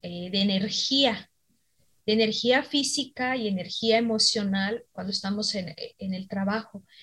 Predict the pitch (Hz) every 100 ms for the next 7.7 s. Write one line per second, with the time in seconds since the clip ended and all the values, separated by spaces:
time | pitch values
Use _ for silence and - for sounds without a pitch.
0 | - - 226 - - 202 208 214 233 233
1 | 277 320 302 262 269 247 240 262 262 196
2 | 185 - 208 214 233 196 - 202 208 220
3 | 220 185 180 - _ _ - 202 208 214
4 | 226 226 226 220 196 190 196 - 196 202
5 | 202 240 320 - - 262 247 226 - 269
6 | 294 302 294 294 339 - _ 220 220 226
7 | 247 254 269 269 254 -